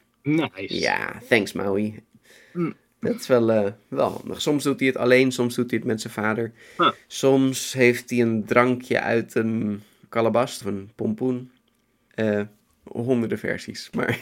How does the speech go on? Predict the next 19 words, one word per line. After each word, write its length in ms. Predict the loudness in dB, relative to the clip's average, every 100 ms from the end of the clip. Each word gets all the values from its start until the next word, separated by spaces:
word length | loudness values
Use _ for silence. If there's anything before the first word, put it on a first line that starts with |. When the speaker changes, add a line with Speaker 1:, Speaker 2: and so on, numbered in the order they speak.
| -8
Speaker 2:
<laughs> 160 | -18 -4
Speaker 1:
Ja. 80 | 0
Speaker 2:
ik 40 |
vond 160 | 4 8
deze 220 | 8 8
wel 120 | 4
leuk, 220 | 4 2
samenwerken 560 | 2 2 4 2 2 -2
met 140 | -6
zijn 220 | -6 -6 -6
vader. 260 | -6 -10 -16 _ -10 -8 -8 -10 -12 -4
Speaker 1:
Ja. 380 | 2 4 2 -2 -12 -20 -20 _ _ _ _ -20 -20 _ _ _ _ _
En 300 | 2 4 6
wie 240 | 8 8 10
is 220 | 8 6
zijn 160 | 2
vader 400 | 6 8 8 6
dan? 360 | 6 6 4 0
Want 440 | -2 0 0 0